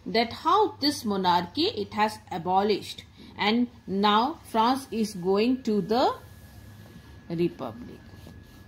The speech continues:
and becomes a republic. So student, the situation in France,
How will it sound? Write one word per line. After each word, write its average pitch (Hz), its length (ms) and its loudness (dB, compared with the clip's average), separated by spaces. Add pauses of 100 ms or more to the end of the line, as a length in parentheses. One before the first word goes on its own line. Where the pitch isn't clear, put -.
(480)
and 180 240 0
becomes 254 560 2
a 254 220 6 (300)
republic. 170 800 -6 (960)
So - 160 -2
student, 233 500 2
the 311 100 0
situation 294 840 0 (120)
in 277 320 2
France, 156 680 -2